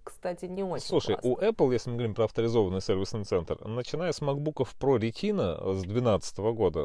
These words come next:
Speaker 2: строго говоря, крупноузловой ремонт и шел. А, вспом-, там материнская плата, ну, оторвать можно только S S D-накопитель было. Все остальное у нее там впаяно. Ну,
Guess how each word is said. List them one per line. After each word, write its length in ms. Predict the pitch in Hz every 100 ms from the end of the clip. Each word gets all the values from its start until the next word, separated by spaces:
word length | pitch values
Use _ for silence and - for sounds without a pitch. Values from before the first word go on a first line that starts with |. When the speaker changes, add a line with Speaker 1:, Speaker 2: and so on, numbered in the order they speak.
| -
Speaker 2:
строго 340 | - - 175
говоря, 420 | 131 131 147 175 139
крупноузловой 760 | 165 143 127 113 107 120 147
ремонт 360 | 101 113 117 101
и 40 |
шел. 320 | - 131 73 - - - - - -
А, 140 | 120
вспом-, 340 | 113 - 147 101
там 160 | 156
материнская 640 | 120 110 127 156 143 - 120
плата, 440 | 185 220 160 127
ну, 200 | 131 117 - - - -
оторвать 460 | 117 131 143 165
можно 280 | 117 120 107
только 260 | 127 123 101
S 100 | -
S 120 | 92
D-накопитель 680 | 113 98 - 90 98 82 71 -
было. 340 | 90 92 76 92
Все 180 | - 131
остальное 340 | 107 107 131 135
у 40 |
нее 140 | 107
там 140 | 117 87
впаяно. 480 | - 110 98 85 87
Ну, 160 | 113